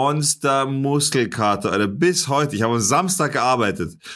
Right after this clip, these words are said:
Wir nehmen heute auf, Mittwochabend, und ich hab immer noch so einen krassen Muskelkater, dass ich teilweise Sachen nicht machen kann. Oder mit so einer Vorsicht machen muss,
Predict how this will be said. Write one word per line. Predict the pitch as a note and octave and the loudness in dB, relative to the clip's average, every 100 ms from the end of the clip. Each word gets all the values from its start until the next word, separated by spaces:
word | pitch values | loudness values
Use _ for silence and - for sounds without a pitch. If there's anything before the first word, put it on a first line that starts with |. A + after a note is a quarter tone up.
| - | -10
Wir | A2+ B2 | -4 0
nehmen | D3+ D#3 D3 | 0 0 0
heute | C#3+ E3+ F3 C3 | 0 0 0 0
auf, | C3+ D#3 C3 | 0 0 -2
Mittwochabend, | B2+ D#3+ D3 B2 B2 C3 A2 A#2+ - | -2 0 -2 0 0 0 0 -4 -4
und | A#2+ | -2
ich | B2 | 0
hab | C3+ C3 | 0 0
immer | F#3+ E3+ C3+ | 0 0 0
noch | B2 | 0
so | B2 D#3 | 0 -2
einen | D#3 | 0
krassen | D#3 D3+ D3 | 0 0 0
Muskelkater, | C3+ D#3+ - G#2 A2+ A2+ B2+ C3 - - | 0 0 -2 0 0 2 0 -2 -10 -6
dass | C3 D3+ | -2 -2
ich | D3+ | 0
teilweise | D#3 E3+ D3+ C#3+ | 0 2 0 0
Sachen | E3 F#3+ E3 | 0 0 0
nicht | A#2+ | 2
machen | A#2 A2+ G#2+ G2 | 2 0 0 -2
kann. | G#2+ F#2 F2+ | 0 0 -2
Oder | - C3 C3+ C3+ | -2 0 0 0
mit | C3+ B2 | -2 0
so | D#3+ | 0
einer | D#3 | 0
Vorsicht | D3+ D#3+ F3+ D#3+ D#3 | -2 0 0 0 -2
machen | C3+ C3+ C#3+ C3 | 0 0 0 0
muss, | C#3+ - - | 0 0 -2